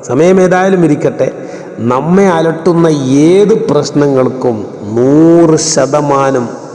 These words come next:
ഉറപ്പായും പരിഹാരം കിട്ടും.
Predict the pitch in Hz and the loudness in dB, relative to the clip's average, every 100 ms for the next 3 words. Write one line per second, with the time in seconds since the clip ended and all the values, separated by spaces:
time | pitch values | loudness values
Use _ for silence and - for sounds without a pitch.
0 | - - - - 120 131 151 123 - 165 | -16 -16 -16 -2 0 2 -2 -4 -2 0
1 | 156 151 151 139 131 127 143 135 151 156 | 0 2 0 -2 -2 0 0 0 -2 -2
2 | 160 143 147 147 143 139 | 0 0 -2 0 0 0